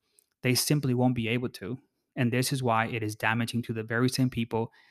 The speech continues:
that live in a state of ungratefulness. I have always been a believer that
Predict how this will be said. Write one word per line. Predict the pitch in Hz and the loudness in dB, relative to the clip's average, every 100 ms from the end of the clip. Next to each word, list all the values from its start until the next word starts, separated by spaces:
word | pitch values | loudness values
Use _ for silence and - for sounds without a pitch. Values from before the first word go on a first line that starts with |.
| _ | _
that | - 113 | -2 2
live | 120 | 4
in | 127 | 2
a | 120 | 2
state | - 117 113 | -2 -2 -2
of | 113 | -2
ungratefulness. | 110 110 107 95 101 101 107 - _ _ _ _ _ _ 123 | -4 -6 -6 -8 -10 -10 -10 -14 _ _ _ _ _ _ 2
I | |
have | 120 | 2
always | - 127 143 | 4 4 4
been | 131 135 | 4 4
a | 135 | 4
believer | 123 120 123 120 | 2 2 2 2
that | 113 104 | 2 0